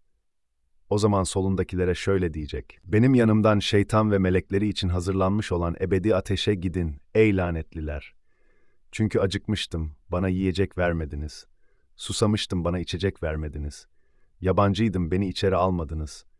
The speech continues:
Çıplaktım, beni giydirmediniz. Hastaydım, hapisteydim, beni ziyaret etmediniz." O zaman onlar da, "Efendimiz,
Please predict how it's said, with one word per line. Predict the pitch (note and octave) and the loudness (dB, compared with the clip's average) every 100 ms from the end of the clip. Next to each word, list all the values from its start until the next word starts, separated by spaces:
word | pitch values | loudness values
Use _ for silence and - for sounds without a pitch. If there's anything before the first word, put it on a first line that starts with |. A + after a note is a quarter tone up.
| _ _ - | _ _ -8
Çıplaktım, | - - G#2 - F2+ E2+ | -4 2 2 2 -4 0
beni | F#2 F2 | 0 0
giydirmediniz. | F#2 E2+ G2 F#2 D2+ D2 C#2 - _ | -2 0 0 -2 -4 -6 -10 -14 _
Hastaydım, | - - - - - - - G2+ F2 F2 E2+ - _ | -2 -2 0 -4 -14 -8 2 2 2 -2 -6 -12 _
hapisteydim, | - G2 F#2+ - G2 F2+ F#2 | -6 -4 -4 0 0 2 0
beni | F2 F#2 | 2 0
ziyaret | E2+ F2 F2+ - | 2 2 0 0
etmediniz." | G2 F2 D2 D2 - - - - _ _ _ _ - _ _ - | -4 -4 -8 -10 -10 -18 -20 -20 _ _ _ _ -20 _ _ -4
O | G2+ | 0
zaman | G2 G2 F#2 | 2 2 2
onlar | F2+ F#2+ F#2+ | 2 2 2
da, | E2+ - | -2 -4
"Efendimiz, | - G2+ G2 E2+ E2 D2 | -4 0 0 0 -2 -6